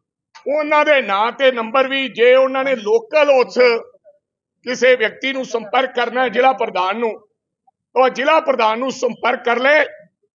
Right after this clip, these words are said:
ਔਰ ਜੇ ਕਿਸੇ ਪ੍ਰਕਾਰ ਦੀ ਦਿੱਕਤ ਆਉਂਦੀ ਹੈ, ਤਾਂ ਸਾਡੇ ਜਿਹੜਾ office ਦਾ ਜਿਹੜਾ helpline number ਹੈ ਸਾਡੇ ਤਿੰਨ ਚਾਰ ਲੋਕਾਂ ਦਾ, ਸਾਡੇ ਦਫ਼ਤਰ ਨਾਲ ਸੰਪਰਕ ਕਰੇ।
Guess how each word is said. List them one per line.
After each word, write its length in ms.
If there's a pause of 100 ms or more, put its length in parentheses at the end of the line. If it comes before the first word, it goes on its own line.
(120)
ਔਰ 120
ਜੇ 180
ਕਿਸੇ 280
ਪ੍ਰਕਾਰ 420
ਦੀ 140
ਦਿੱਕਤ 400
ਆਉਂਦੀ 300
ਹੈ, 160 (640)
ਤਾਂ 180
ਸਾਡੇ 600 (1000)
ਜਿਹੜਾ 440 (220)
office 440
ਦਾ 160
ਜਿਹੜਾ 240
helpline 500
number 320
ਹੈ 100
ਸਾਡੇ 320
ਤਿੰਨ 420
ਚਾਰ 280
ਲੋਕਾਂ 300
ਦਾ, 180 (540)
ਸਾਡੇ 340
ਦਫ਼ਤਰ 400
ਨਾਲ 160
ਸੰਪਰਕ 500
ਕਰੇ। 280